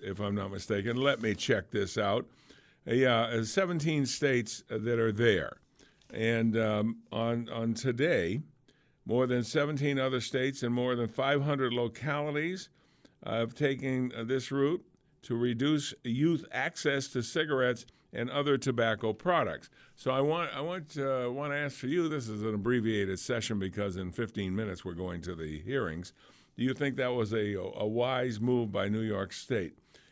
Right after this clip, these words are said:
It's, it's been in the works for several months, uh, and the statute passed the, um,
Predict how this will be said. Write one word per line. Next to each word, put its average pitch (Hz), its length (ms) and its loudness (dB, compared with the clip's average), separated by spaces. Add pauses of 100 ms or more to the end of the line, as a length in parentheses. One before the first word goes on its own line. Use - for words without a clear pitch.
It's, 117 240 -4
it's 135 240 -4
been 180 200 -2
in 160 100 -2
the 135 80 0
works 143 320 0
for 117 160 -2
several 113 400 0
months, 123 460 0 (520)
uh, 87 60 -8
and 113 560 -2
the 107 220 0
statute 127 640 -2
passed 123 440 -2
the, 107 300 0
um, 92 320 0